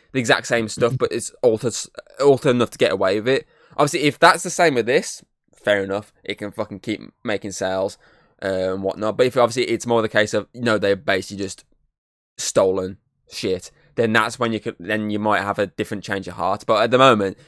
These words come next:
Speaker 1: you kind of just have to remain neutral. You can kind of see both sides of the equation,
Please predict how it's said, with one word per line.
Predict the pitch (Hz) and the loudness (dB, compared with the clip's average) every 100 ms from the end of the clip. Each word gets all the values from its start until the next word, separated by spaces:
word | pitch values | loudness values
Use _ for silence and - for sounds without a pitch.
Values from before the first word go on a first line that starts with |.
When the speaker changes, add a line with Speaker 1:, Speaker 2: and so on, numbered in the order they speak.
| - | -10
Speaker 1:
you | 120 | 2
kind | 147 147 | 4 4
of | |
just | 143 | 2
have | - | -2
to | 139 | -2
remain | 127 120 104 | 0 -2 -4
neutral. | 101 - 131 | -6 -4 -2
You | 131 | -2
can | 131 | -4
kind | - 143 139 | 0 2 2
of | - _ _ - | -4 _ _ -8
see | - 131 123 | -2 0 0
both | - 120 113 | 6 6 4
sides | - 101 107 | 0 0 -2
of | 101 | -4
the | 107 | -8
equation, | - 101 110 143 | -2 -2 0 -2